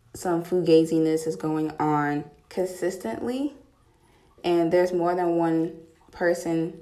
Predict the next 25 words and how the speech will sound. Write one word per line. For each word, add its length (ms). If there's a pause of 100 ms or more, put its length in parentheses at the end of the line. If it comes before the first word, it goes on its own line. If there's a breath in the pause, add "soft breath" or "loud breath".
(160)
who 160
don't 240
know 180
each 140
other 380
saying 680 (300 loud breath)
something 460
is 320
consistently 840
fugazi, 920 (640 loud breath)
then 420 (1200)
people 220
need 140
to 100
band 320
together 600 (500 loud breath)
to 640
change 400
it, 240
or 180
else 220
there'll 180
just 200
be 80
more 580